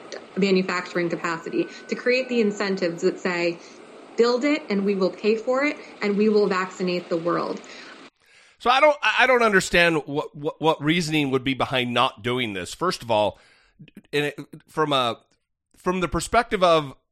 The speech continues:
Speaker 2: like, getting the vaccine, and we, we rail against Republicans for not getting the vaccine because it's not necessarily about you.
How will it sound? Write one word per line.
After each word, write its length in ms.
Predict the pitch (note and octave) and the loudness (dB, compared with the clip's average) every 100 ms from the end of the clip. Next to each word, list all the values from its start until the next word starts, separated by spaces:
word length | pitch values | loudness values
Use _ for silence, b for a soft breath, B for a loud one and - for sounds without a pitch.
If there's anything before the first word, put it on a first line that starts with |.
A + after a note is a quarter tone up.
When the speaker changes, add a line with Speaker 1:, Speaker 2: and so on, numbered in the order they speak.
| _ - | _ -6
Speaker 2:
like, 240 | D#3 B2+ | -6 -4
getting 320 | D3 A3+ A#3+ | -2 0 0
the 60 | G3+ | 0
vaccine, 640 | E3 D#3 - F3+ F3 D#3+ | 2 2 0 -2 0 0
and 100 | D3 | 0
we, 140 | C3+ C3 | -2 -8
we 220 | C3 C3+ | -8 -6
rail 360 | B2+ D3+ F3 E3+ | 0 4 6 4
against 320 | D#3 D3 - | 2 -2 -2
Republicans 640 | B2 C#3 C3+ C3 A#2+ A2 | -2 0 0 -4 -6 -8
for 160 | - A#2+ | -6 -2
not 260 | C3 C3 | -2 -2
getting 240 | C3+ B2+ B2 | -2 -2 -2
the 60 | |
vaccine 420 | A#2 A2+ - C3 | -2 -2 -4 -8
because 240 | A#2+ A#2+ A#2 | -8 -10 -12
it's 160 | A#2 | -6
not 240 | E3 G#3+ G3+ | -2 -2 2
necessarily 680 | F#3+ E3 - F#3 E3 D3 C3 | 0 0 2 4 4 4 4
about 360 | C3+ B2 A2+ | 4 4 2
you. 480 | G#3+ A#3+ D3 A#2 | 2 4 4 0